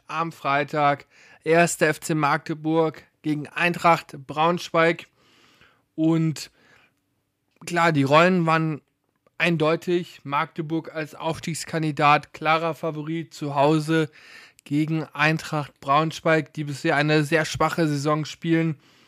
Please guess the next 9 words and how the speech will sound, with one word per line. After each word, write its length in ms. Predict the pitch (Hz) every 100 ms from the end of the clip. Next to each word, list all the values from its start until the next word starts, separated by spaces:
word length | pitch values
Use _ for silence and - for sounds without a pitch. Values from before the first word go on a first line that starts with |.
| _ - - - _
sich 280 | - 143 175
auch 180 | 156 170
nur 200 | 165 156
auf 220 | 156 -
Rang 200 | 160 160
siebzehn 600 | 156 139 175 - - 165
befinden. 440 | 151 131 170 165 151
Also, 460 | 135 143 156 147 - _ _ - - - - -
ja, 320 | 131 135